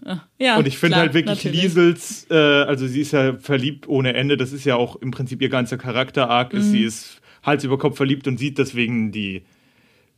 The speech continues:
Speaker 2: äh, die Red Flags nicht.
Speaker 1: Ja.
Speaker 2: Übrigens ein Zitat aus einer, ähm, Serie, die ich sehr empfehlen kann, ich sag mal nicht, welches es ist, vielleicht erkennt ihr's, äh, wo er gesagt, wenn man die, in der gesagt wird, wenn man die rosarote Brille trägt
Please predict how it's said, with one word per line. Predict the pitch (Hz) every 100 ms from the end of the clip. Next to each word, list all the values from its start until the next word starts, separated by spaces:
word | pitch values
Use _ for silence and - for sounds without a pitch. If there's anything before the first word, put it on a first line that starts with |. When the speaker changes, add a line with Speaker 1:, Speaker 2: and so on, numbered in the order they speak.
| -
Speaker 2:
äh, | 110 101 101
die | 107 107
Red | 104 110 110
Flags | - 117 131 -
nicht. | 120 143 - _ _ _
Speaker 1:
Ja. | -
Speaker 2:
Übrigens | 185 185 175 -
ein | 156 143
Zitat | - 135 160 202
aus | - 147
einer, | 143 139 135 127 123 113
ähm, | 113 107 98 98
Serie, | 92 127 170 135
die | 110 110 104
ich | 101 -
sehr | 117
empfehlen | 110 127 160
kann, | 139
ich | 113
sag | 123 131
mal |
nicht, | 113 113
welches | 139 151 110
es | 107
ist, |
vielleicht | 113 104 110
erkennt | 107 135 131
ihr's, | 117 131 - - - - _
äh, | -
wo | 127
er | 131
gesagt, | 127 139
wenn | 139
man | 143 143
die, | 131 139 - - 127 - - -
in | 139
der | 135 131
gesagt | 131 139
wird, | 156
wenn | 151
man | 147
die | 135
rosarote | 139 165 190 175 156 165
Brille | 139 143 180 175
trägt | - 107 98 92 -